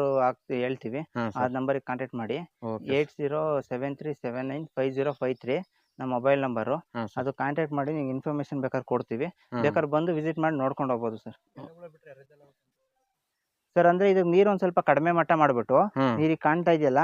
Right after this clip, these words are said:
Speaker 2: ಹ್ಮ್.
Speaker 1: ಸ್ವಲ್ಪ ಕಡಿಮೆ ಮಟ್ಟ ಮಾಡಿ, ಸ್ವಲ್ಪ ಮೇಲೆ ಗೊಬ್ಬರ ಹಾಕ್ಬಿಟ್ಟು ಎರೆಹುಳು ಮಾಡಿದ್ರೆ
Speaker 2: ಹ್ಮ್.
Speaker 1: ಮೇಲೆ ಎರೆಹುಳುನು ಇರುತ್ತೆ ಸರ್.
Speaker 2: ಹ್ಮ್, ಹ್ಮ್, ಹ್ಮ್,
Speaker 1: ಅಂದ್ರೆ
Speaker 2: ಹ್ಮ್.
Speaker 1: ಗೊಬ್ಬರಕ್ಕಿಂತ ಮೇಲೆ ನೀರು ಬರಂಗ್ ಮಾಡ್ಬಾರ್ದು.
Speaker 2: ಹ್ಮ್.
Speaker 1: ಆ ನೀರು ಸ್ವಲ್ಪ ಪ್ರಮಾಣದಲ್ಲಿ ಕಡಿಮೆ ಮಾಡ್ಬೇಕು.
Speaker 2: ಹ್ಮ್, ಹ್ಮ್.
Speaker 1: ಅದು ತೇವಾಂಶ ಬಿಟ್ಬಿಟ್ಟು ಮೇಲೆ ಬರುತ್ತೆ ಎರೆಹುಳ.
Speaker 2: ಹ್ಮ್.
Speaker 1: ಅದು ಎರೆಜಲನೂ ಆಗುತ್ತೆ.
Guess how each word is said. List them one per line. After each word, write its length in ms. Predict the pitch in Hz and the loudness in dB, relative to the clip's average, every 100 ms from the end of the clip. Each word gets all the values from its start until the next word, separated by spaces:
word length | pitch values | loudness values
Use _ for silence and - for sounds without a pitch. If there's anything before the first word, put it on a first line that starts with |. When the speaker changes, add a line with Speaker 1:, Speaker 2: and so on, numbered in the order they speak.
| 165 | 2
Speaker 2:
ಹ್ಮ್. 320 | - 123 120 | -2 -4 0
Speaker 1:
ಸ್ವಲ್ಪ 220 | 151 147 | 0 2
ಕಡಿಮೆ 340 | 175 - 143 175 | 4 4 4 2
ಮಟ್ಟ 220 | 170 165 | 2 0
ಮಾಡಿ, 400 | 151 131 120 180 214 _ _ | 0 2 4 2 0 _ _
ಸ್ವಲ್ಪ 180 | - 156 | -2 -2
ಮೇಲೆ 280 | 156 147 180 | 0 2 4
ಗೊಬ್ಬರ 260 | 160 151 175 | 4 6 6
ಹಾಕ್ಬಿಟ್ಟು 300 | 165 156 156 | 4 2 2
ಎರೆಹುಳು 440 | 139 156 175 175 | 6 6 6 4
ಮಾಡಿದ್ರೆ 360 | 160 135 120 147 | 2 2 4 2
Speaker 2:
ಹ್ಮ್. 400 | 190 - 120 127 | 0 -4 0 6
Speaker 1:
ಮೇಲೆ 320 | 160 180 180 | 6 8 6
ಎರೆಹುಳುನು 440 | 151 165 170 175 | 6 4 2 2
ಇರುತ್ತೆ 240 | 156 143 143 | 0 0 -4
ಸರ್. 180 | 127 | -8
Speaker 2:
ಹ್ಮ್, 280 | - - 123 | -8 -2 -2
ಹ್ಮ್, 20 | |
ಹ್ಮ್, 220 | 113 117 101 | 0 -2 2
Speaker 1:
ಅಂದ್ರೆ 160 | 151 | 4
Speaker 2:
ಹ್ಮ್. 100 | 160 | 4
Speaker 1:
ಗೊಬ್ಬರಕ್ಕಿಂತ 460 | - 123 165 180 202 | 2 2 2 4 4
ಮೇಲೆ 240 | 196 190 | 6 6
ನೀರು 180 | 175 175 | 6 4
ಬರಂಗ್ 220 | 170 170 | 4 4
ಮಾಡ್ಬಾರ್ದು. 480 | 160 151 151 120 127 | 4 6 4 6 4
Speaker 2:
ಹ್ಮ್. 640 | - 117 120 107 98 - 131 | 4 2 2 0 -4 -6 -2
Speaker 1:
ಆ 40 | |
ನೀರು 320 | 135 170 196 | 4 6 6
ಸ್ವಲ್ಪ 240 | 185 160 185 | 4 2 2
ಪ್ರಮಾಣದಲ್ಲಿ 480 | 165 160 160 160 | 2 0 0 0
ಕಡಿಮೆ 240 | 151 139 156 | 2 2 2
ಮಾಡ್ಬೇಕು. 420 | 156 135 117 143 | 4 4 2 2
Speaker 2:
ಹ್ಮ್, 380 | 202 - - 113 | 0 -2 -6 0
ಹ್ಮ್. 80 | 110 | 6
Speaker 1:
ಅದು 220 | 151 170 | 8 8
ತೇವಾಂಶ 480 | 147 180 202 190 202 | 10 10 10 6 4
ಬಿಟ್ಬಿಟ್ಟು 440 | 180 170 - 180 | 4 4 0 0
ಮೇಲೆ 220 | 180 147 | 2 2
ಬರುತ್ತೆ 260 | 160 156 143 | 2 2 2
ಎರೆಹುಳ. 300 | 123 131 117 | 4 4 4
Speaker 2:
ಹ್ಮ್. 540 | 156 226 110 113 101 98 | 2 -2 -4 -2 -2 2
Speaker 1:
ಅದು 160 | 139 | 6
ಎರೆಜಲನೂ 560 | 135 151 170 175 175 175 | 6 6 6 4 4 4
ಆಗುತ್ತೆ. 380 | 143 131 - | 2 0 -2